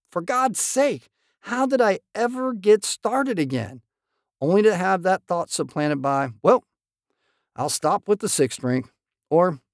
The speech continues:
"What's the use anyhow?" When this sort of thinking, problem in the mind, when this sort of thinking is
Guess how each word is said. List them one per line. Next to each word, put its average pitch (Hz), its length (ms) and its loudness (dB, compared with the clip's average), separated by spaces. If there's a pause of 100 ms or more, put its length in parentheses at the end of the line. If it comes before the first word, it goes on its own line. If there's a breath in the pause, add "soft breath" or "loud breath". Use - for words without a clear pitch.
(140)
"What's 233 180 2
the 196 120 -6
use 175 260 -2
anyhow?" 107 480 -4 (920)
When 175 120 0
this 247 180 4
sort 226 240 6
of 151 100 4
thinking, 196 800 2
problem 180 320 4
in 175 60 4
the 160 80 2
mind, 135 380 2
when 139 100 2
this 226 180 4
sort 220 240 4
of 151 80 0
thinking 214 540 2
is 127 180 -2